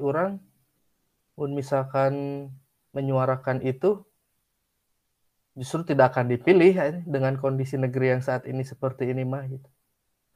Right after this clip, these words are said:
Tapi kalau misalkan aing ada partai yang bisa menyuarakan itu, wah, orang join sih.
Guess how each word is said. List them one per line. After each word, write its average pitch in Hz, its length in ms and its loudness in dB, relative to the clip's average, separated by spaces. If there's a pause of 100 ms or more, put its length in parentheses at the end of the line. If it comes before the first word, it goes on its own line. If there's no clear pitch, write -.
(480)
Tapi - 240 -16
kalau 139 300 2
misalkan 123 580 -6
aing 151 480 -2 (140)
ada 147 340 2
partai 127 480 0
yang 127 140 -4
bisa 123 420 -4 (720)
menyuarakan 120 680 -2
itu, 147 240 -6
wah, 131 100 0
orang 131 240 -4
join 117 300 -2
sih. 131 160 -12